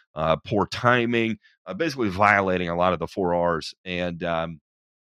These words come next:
and when you make your pesticide application, uh, it moves off target,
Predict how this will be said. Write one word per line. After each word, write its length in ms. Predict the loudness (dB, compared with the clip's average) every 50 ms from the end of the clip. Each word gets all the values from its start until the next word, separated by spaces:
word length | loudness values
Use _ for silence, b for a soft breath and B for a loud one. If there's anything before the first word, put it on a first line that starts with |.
| _ _ _
and 220 | -6 -4 -4 -2
when 120 | -2 -2 -2
you 280 | 0 2 2 0 0 _
make 220 | -2 -2 -2 -2 _ -4
your 140 | -6 -6
pesticide 580 | -2 -2 -4 -4 -2 -6 -4 -2 -2 0 0 0
application, 600 | -2 -4 -6 -8 -6 -4 -4 -4 -4 -6 -8 -8 b b b b b b b _ _ _
uh, 240 | -6 -2 -2 -2 -2 -4 _
it 160 | -6 -6 -6 _ 0
moves 420 | 2 4 4 4 0 -2 -6 -12 -14 _
off 380 | 0 2 2 2 2 0 -8 _ _ _ _ -2
target, 360 | 2 2 2 2 0 -8